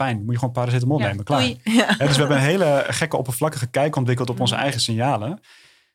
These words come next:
Speaker 1: In onze hele maatschappij. En, en dat, dat boek hielp mij om dat te ontdoen. En om te gaan zien van, wacht even, alles wat ik voel en wat ik denk en die beelden, dat is allemaal betekenisvol. Daar zit informatie in.
Speaker 2: Mhm.
Speaker 1: En dat was inderdaad, denk ik, de reden dat ik die beelden niet soort van opzij schoof van, eh, afgeleid. Het zijn, wat zijn dat dan voor gekke, dromerige
Speaker 2: Mhm,
Speaker 1: gedachten?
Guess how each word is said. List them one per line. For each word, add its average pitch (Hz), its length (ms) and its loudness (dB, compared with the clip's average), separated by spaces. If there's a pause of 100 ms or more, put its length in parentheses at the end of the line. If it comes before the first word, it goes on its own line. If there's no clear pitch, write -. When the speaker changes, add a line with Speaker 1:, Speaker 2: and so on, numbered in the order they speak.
Speaker 1:
In 120 140 2
onze 120 120 4
hele 127 160 4
maatschappij. 113 600 -2 (160)
En, 120 520 2
en 123 160 2
dat, 143 280 2
dat 127 200 0
boek 131 140 0
hielp 139 160 0
mij 123 140 2
om 123 140 2
dat 123 160 0
te - 100 -4
ontdoen. 131 500 0
En 120 120 -2
om 120 80 0
te - 80 -6
gaan 123 120 2
zien 127 120 2
van, 120 100 -4
wacht 127 160 -2
even, 120 200 0
alles 151 420 0
wat 123 220 -2
ik 123 140 -2
voel 139 540 0
en 113 120 0
wat 113 100 0
ik 104 140 -4
denk 123 300 0
en 117 80 0
die 107 80 -2
beelden, 117 240 -2
dat - 80 -10
is - 60 -4
allemaal 123 180 -2
betekenisvol. 113 680 -8
Daar 110 100 -4
zit 143 140 -2
informatie 127 600 -4
in. 104 180 -16 (100)
Speaker 2:
Mhm. 196 240 -4 (520)
Speaker 1:
En 123 120 0
dat 135 120 2
was 151 140 0
inderdaad, 113 380 2
denk 110 120 0
ik, 104 60 -4
de - 80 -4
reden 107 220 -2
dat 110 140 -2
ik 107 80 -2
die 113 100 0
beelden 113 280 0
niet 120 120 0
soort 120 140 -4
van 110 80 -2
opzij 123 280 0
schoof 120 200 -2
van, 110 100 -4
eh, 117 160 -2
afgeleid. 110 480 -4
Het 107 100 -8
zijn, 113 220 -4
wat 117 140 -8
zijn 123 160 -2
dat 117 80 0
dan 113 100 -6
voor 113 100 -6
gekke, 104 220 -6
dromerige 110 400 -4
Speaker 2:
Mhm, - 80 -4
Speaker 1:
gedachten? 117 380 -2